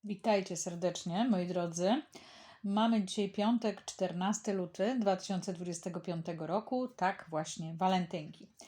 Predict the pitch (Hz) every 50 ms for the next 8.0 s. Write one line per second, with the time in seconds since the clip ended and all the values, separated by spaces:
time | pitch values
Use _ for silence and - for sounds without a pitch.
0 | - - - - - - - - 381 - 440 285 - - - 269 247 226 233 185
1 | 165 180 185 185 190 175 170 165 156 165 160 160 156 156 - 165 165 165 - -
2 | 160 165 165 156 151 160 156 - - - 196 185 - - 233 214 185 185 185 190
3 | 175 170 165 156 160 175 180 170 156 156 185 175 165 165 156 156 160 165 165 -
4 | _ _ _ 208 202 190 170 170 170 160 165 180 170 170 165 156 196 175 - -
5 | - 190 196 196 202 226 254 277 - - - - - - - - - - - -
6 | - 190 196 196 196 - 254 208 240 233 220 196 175 156 - - 185 196 214 208
7 | - 254 262 247 - 254 226 214 226 220 214 214 - 226 226 233 247 277 294